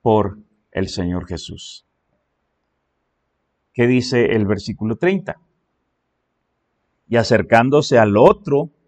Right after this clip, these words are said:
le dijo de la misma manera. Y respondiendo él dijo, 'Sí, Señor, voy.' Y no fue.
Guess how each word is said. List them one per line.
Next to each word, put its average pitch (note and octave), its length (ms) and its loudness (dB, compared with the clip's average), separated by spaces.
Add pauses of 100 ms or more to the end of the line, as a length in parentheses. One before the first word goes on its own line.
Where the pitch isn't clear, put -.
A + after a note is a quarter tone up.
(500)
le A2+ 240 0
dijo G#2 300 -2
de C#3 80 2
la G2 120 -2
misma F#2 320 -4
manera. D3 460 -8 (680)
Y B2 140 2
respondiendo D3+ 720 4
él F#3 100 4
dijo, - 460 -6
'Sí, D4 460 6
Señor, A#3 600 4 (140)
voy.' B3 640 4 (520)
Y G#2 120 -6
no F#2 180 -8
fue. - 240 -16